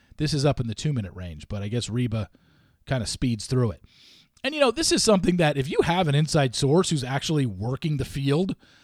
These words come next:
during <laughs> rehearsals, you can probably get an easy winner on this. Right now, the over is minus two hundred. So they definitely think it's going over a minute and twenty-seven seconds. So, or, yeah,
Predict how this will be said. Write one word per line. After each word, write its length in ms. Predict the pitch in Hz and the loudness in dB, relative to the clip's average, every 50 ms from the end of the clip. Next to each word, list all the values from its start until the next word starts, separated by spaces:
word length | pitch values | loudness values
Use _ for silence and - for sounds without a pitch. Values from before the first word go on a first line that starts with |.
| _ _ _ _ - | _ _ _ _ -4
during 360 | 107 127 143 151 160 170 165 | 0 2 4 6 6 6 6
<laughs> 0 | |
rehearsals, 800 | 151 151 147 - - 151 156 170 - - 214 240 269 240 - - - _ | 4 4 4 4 4 4 4 4 2 0 0 0 0 -2 -4 -8 -10 _
you 160 | - - 240 | -6 -6 -4
can 220 | - - - 320 208 | -4 -4 -6 -6 -4
probably 880 | - - - - 180 196 190 170 180 190 175 165 165 165 156 147 139 - _ - - - - _ _ _ _ _ _ 151 131 117 | -4 -4 -2 0 0 4 4 6 4 4 2 2 0 0 0 0 -2 -6 _ -20 -20 -20 -20 _ _ _ _ _ _ -18 -12 2
get 240 | 139 160 175 185 175 | 6 8 10 10 8
an 100 | 147 151 | 8 6
easy 320 | 170 190 185 143 143 135 | 6 6 6 6 4 4
winner 320 | 120 139 180 190 160 139 | 4 4 4 4 4 4
on 180 | 120 110 104 95 | 2 2 0 -2
this. 220 | 92 85 82 - | -4 -6 -6 -2
Right 220 | 139 165 220 269 226 | 2 2 2 4 4
now, 240 | 214 226 220 214 185 | 4 4 6 6 4
the 160 | 165 160 151 - | 4 2 2 6
over 340 | 156 185 220 220 185 165 147 | 8 8 8 8 8 6 6
is 140 | 131 107 120 | 4 2 0
minus 340 | 135 147 160 156 135 - | 0 0 2 0 0 -2
two 200 | - - 175 151 | -2 0 0 0
hundred. 420 | 104 127 131 104 76 - - - - _ _ _ _ _ _ _ _ _ _ _ _ _ - | 2 0 -2 -2 -4 -8 -14 -18 -20 _ _ _ _ _ _ _ _ _ _ _ _ _ -10
So 380 | - - 170 156 147 143 139 131 | -2 2 4 6 6 6 4 4
they 180 | 143 165 208 | 4 2 2
definitely 440 | 214 208 240 240 - 254 240 220 196 | 4 4 4 4 4 2 2 2 4
think 160 | - 185 175 | 4 4 2
it's 120 | 165 147 - | 2 0 2
going 280 | - 160 151 147 143 | 4 4 4 6 4
over 240 | 143 143 139 131 135 | 4 4 4 4 4
a 60 | 127 | 4
minute 200 | 120 123 120 120 | 2 2 0 0
and 80 | 110 110 | -2 -4
twenty-seven 540 | - - 120 113 110 - - 113 98 95 90 | -4 -2 -2 -2 -2 -2 -4 -6 -6 -6 -6
seconds. 580 | - 110 90 - - 73 - - - - - - _ _ _ _ | -8 -8 -10 -10 -14 -18 -16 -16 -16 -16 -16 -18 _ _ _ _
So, 300 | _ - - 127 110 95 | _ -12 -10 -8 -8 -6
or, 140 | 90 113 120 120 - - | -4 -4 -4 -4 -6 -6
yeah, 280 | 110 113 117 90 - | -8 -6 -6 -8 -8